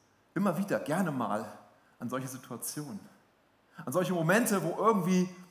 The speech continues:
ein Konflikt da ist, eine Situation, die, die nicht so leicht zu lösen ist. Und das sind Momente,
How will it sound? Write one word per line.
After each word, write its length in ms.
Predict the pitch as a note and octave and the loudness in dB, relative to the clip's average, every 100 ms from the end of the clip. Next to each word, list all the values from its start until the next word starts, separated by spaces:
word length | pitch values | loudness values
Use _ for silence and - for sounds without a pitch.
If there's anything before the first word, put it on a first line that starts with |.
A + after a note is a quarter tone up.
| _ _ - | _ _ -6
ein 180 | C3 | -6
Konflikt 560 | - C3+ - G3+ - - | -4 -8 -4 -8 -8 -10
da 180 | - - | -8 -8
ist, 160 | - | -8
eine 160 | - C3+ | -4 -2
Situation, 580 | D3+ D#3+ D3+ G#3 A3 F3 | -2 -2 -2 0 2 4
die, 280 | D3+ D3 - - - | 2 2 -4 -10 0
die 60 | |
nicht 160 | F3 A3+ | 2 2
so 100 | F#3 | 2
leicht 300 | D#3+ D#3 D#3 | 0 0 -2
zu 100 | D#3 | -4
lösen 420 | C#3+ F#3 F3 B2 | -2 -2 -2 -4
ist. 420 | - G2 - - - _ _ _ _ | -6 -10 -10 -12 -16 _ _ _ _
Und 80 | C3+ | -4
das 100 | F3+ | -4
sind 180 | E3 | -4
Momente, 720 | C#3+ C3+ D#3 G#3 - C#3+ D3 | -4 0 0 0 0 -2 -2